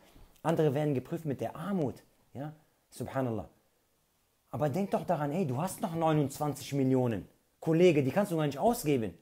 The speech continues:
ja. Das nur als, als Beispiel, liebe Geschwister.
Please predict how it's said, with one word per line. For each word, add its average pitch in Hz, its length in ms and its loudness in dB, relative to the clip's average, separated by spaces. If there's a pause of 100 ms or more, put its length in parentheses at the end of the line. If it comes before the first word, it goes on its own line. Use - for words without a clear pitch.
(320)
ja. 151 240 -6 (720)
Das 151 160 -6
nur 190 120 0
als, 139 340 -2
als 113 200 -4
Beispiel, 147 400 -4
liebe 113 180 -2
Geschwister. 98 400 -12